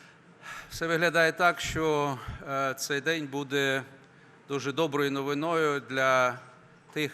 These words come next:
громадян в Україні, які виступають за зміни, а не за збереження статус-кво.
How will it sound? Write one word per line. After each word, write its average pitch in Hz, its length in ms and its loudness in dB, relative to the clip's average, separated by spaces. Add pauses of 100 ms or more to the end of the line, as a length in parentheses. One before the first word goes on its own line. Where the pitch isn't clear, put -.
(120)
громадян 139 580 0 (580)
в - 40 -12
Україні, 143 760 -2 (340)
які 135 680 -4 (1200)
виступають 135 580 0
за 135 200 0
зміни, 131 580 -4
а 135 120 0
не 139 240 -2
за 117 160 -6
збереження 107 580 -4
статус-кво. 98 680 -6